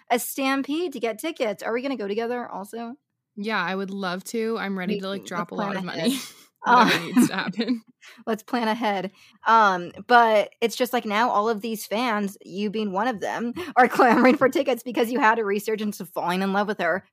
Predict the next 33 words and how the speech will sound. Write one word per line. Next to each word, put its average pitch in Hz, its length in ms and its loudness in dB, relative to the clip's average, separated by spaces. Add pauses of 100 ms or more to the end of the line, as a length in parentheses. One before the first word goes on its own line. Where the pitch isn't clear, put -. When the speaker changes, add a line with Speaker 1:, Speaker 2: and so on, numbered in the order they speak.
Speaker 1:
post 175 420 -6
those 175 320 -4
Lover 165 280 -6
tickets 143 560 -10
being 160 160 -10
sold. 180 240 -8
Speaker 2:
Yes, 170 520 -8 (140)
it's 190 300 -10
true. 165 580 -8
I 196 140 -6
know. 185 180 -4
It's 180 220 -8
always 196 320 -6
gonna 226 120 -4
be 233 140 -4
insane. 185 720 -6
She 214 220 -8
literally 190 500 -6
is 180 140 -8
the 196 80 -8
music 180 320 -8
industry. 196 360 -6
I 185 80 -4
don't 165 160 -6
know 175 140 -6
how 185 140 -6
anyone's 170 440 -8
gonna 185 160 -8
get 175 140 -12
to 185 120 -14
see 180 180 -10
her 170 100 -8
perform. 175 640 -6